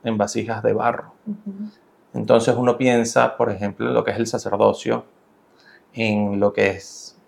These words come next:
Speaker 1: el nivel de conformación de la vida de uno con la de Jesucristo, el poder uno celebrar la misa, el poder confesar,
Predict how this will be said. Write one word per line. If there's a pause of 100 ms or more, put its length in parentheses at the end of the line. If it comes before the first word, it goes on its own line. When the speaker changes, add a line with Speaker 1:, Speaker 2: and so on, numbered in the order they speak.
(180)
Speaker 1:
el
nivel
de
conformación
de
la
vida
de
uno
con
la
de
Jesucristo,
el
poder
uno
celebrar
la
misa,
el
poder
confesar,